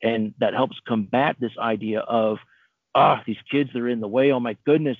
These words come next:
they're in the way of me doing what I want to do with my life." And it's like, no, what I wanna do with my life,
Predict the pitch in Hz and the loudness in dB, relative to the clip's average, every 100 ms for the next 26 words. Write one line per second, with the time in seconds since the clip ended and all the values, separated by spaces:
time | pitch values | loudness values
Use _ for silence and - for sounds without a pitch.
0 | - 120 131 131 120 127 113 110 117 147 | -4 -4 -4 -4 0 0 0 -4 -4 -4
1 | 147 147 139 123 - 107 113 131 110 117 | -2 0 0 0 -4 -2 -2 -2 -4 -8
2 | - 110 107 101 110 - 113 92 95 78 | -10 -10 -8 -6 -8 -10 -10 -8 -8 -8
3 | 71 - - - _ _ _ _ - 110 | -12 -16 -20 -20 _ _ _ _ -10 -6
4 | 104 101 107 104 - 117 117 113 - _ | -6 -4 -2 -2 -2 0 0 -2 -8 _
5 | _ 104 113 127 127 127 - 113 110 110 | _ -2 0 0 -2 -4 -2 0 0 0
6 | 117 | -4